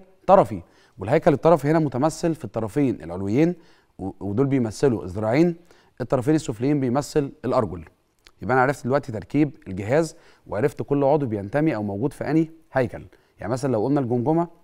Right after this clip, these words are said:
هتبقى هيكل محوري، الطرفين العلويين هيبقى الهيكل الطرفي. طيب، هندرس مع بعض دلوقتي وهنعرف تركيب،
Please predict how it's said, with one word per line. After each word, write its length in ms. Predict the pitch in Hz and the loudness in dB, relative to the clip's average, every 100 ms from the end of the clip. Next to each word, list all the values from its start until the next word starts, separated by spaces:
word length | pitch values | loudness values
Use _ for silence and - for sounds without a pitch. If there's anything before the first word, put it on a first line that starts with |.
| _ | _
هتبقى 300 | - 90 87 | -18 -14 -8
هيكل 220 | 107 139 | -4 -2
محوري، 420 | 139 131 160 127 90 - _ _ - | -2 2 2 2 -2 -14 _ _ -8
الطرفين 340 | 113 104 147 | -6 -2 -2
العلويين 500 | 143 135 135 147 147 - _ - | 0 0 2 2 0 -8 _ -12
هيبقى 200 | 95 101 | -8 -4
الهيكل 400 | 113 135 139 123 - _ | -2 0 -2 -2 -10 _
الطرفي. 360 | 120 113 95 - _ _ _ _ _ _ | -4 -4 -6 -12 _ _ _ _ _ _
طيب، 220 | 80 73 - _ _ _ | -12 -12 -16 _ _ _
هندرس 360 | 113 160 190 156 | 2 4 4 4
مع 100 | 131 | 6
بعض 180 | 170 170 | 6 6
دلوقتي 360 | 143 165 170 | 4 4 2
وهنعرف 460 | 139 160 180 180 - _ _ _ _ _ _ _ _ - - | 4 6 6 4 -4 _ _ _ _ _ _ _ _ -16 -6
تركيب، 420 | 110 - 151 | -4 2 2